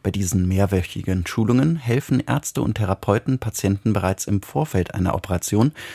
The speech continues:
sich gesünder zu ernähren und mehr zu bewegen. Probanden, die an solchen Programmen teilgenommen haben, hätten nach ihrer O P weniger Komplikationen gehabt. Das schreiben die Autoren der Übersichtsarbeit im Journal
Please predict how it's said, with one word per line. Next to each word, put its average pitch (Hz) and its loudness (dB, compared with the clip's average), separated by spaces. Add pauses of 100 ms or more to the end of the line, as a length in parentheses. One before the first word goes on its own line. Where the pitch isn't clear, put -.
(120)
sich 156 -2
gesünder 120 2
zu - -4
ernähren 95 2
und - -2
mehr 95 0
zu - -6
bewegen. 95 0 (680)
Probanden, 110 2
die 143 -2
an 107 2
solchen 143 -2
Programmen 110 0
teilgenommen 92 0
haben, 95 2 (280)
hätten 160 0
nach 139 0
ihrer 117 0
O 110 -2
P 107 0
weniger 98 2
Komplikationen 107 2
gehabt. - -4 (400)
Das 147 0
schreiben 110 2
die - -2
Autoren 104 4
der 95 2
Übersichtsarbeit 98 0
im 123 2
Journal 101 2